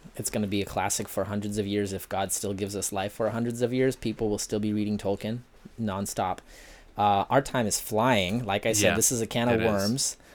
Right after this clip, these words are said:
Speaker 1: Let's throw some thoughts out here. Okay, so as Christians, what does the Bible say about art?
Speaker 2: The thought that I r-, right away came to my head,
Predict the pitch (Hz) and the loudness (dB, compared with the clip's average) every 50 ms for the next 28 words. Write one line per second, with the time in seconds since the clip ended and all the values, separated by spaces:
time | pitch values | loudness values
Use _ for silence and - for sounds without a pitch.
0 | - - 123 131 - - 160 175 175 170 - - 160 147 - 143 135 139 131 - | -4 0 0 0 2 4 6 6 8 8 8 4 4 4 8 8 8 8 8 8
1 | 143 120 110 - 110 104 90 80 123 - - 131 117 - - 139 123 - 127 131 | 4 4 4 4 2 0 2 2 0 0 0 0 2 2 4 4 4 4 2 0
2 | - - - - 160 156 - - - 147 120 98 92 - - 104 101 113 131 143 | 0 0 -2 -2 0 0 0 0 0 0 0 0 -2 -6 -6 -4 0 0 0 2
3 | - 180 165 156 156 156 135 123 120 120 147 175 190 175 - - - 135 139 143 | 4 2 2 4 4 2 2 2 0 2 2 2 2 4 4 4 4 4 4 4
4 | 143 131 120 - - - 117 127 123 95 80 - - - - - - - - - | 4 2 2 2 0 0 2 2 2 2 0 -4 -10 -18 -20 -20 -20 -20 -20 -20
5 | - - - _ _ - - - - - - - - - - 220 - - - 175 | -20 -20 -20 _ _ -20 -20 -20 -20 -20 -20 -20 -18 -10 -10 -10 -8 -8 -8 -6
6 | 196 214 196 175 156 139 127 123 120 120 117 113 110 - - - - - - 131 | -6 -6 -4 -2 -2 0 0 0 -2 0 0 -2 -2 -4 -8 -16 -18 -12 -8 -2
7 | 123 127 127 - 131 135 135 147 151 147 135 127 120 - 131 123 113 - 127 117 | 2 2 2 4 6 6 6 8 6 6 2 2 0 -2 -4 -4 -4 -4 -4 -4
8 | 113 107 101 - - - - 131 127 123 127 | -4 -4 -6 -8 -12 -4 0 2 2 2 0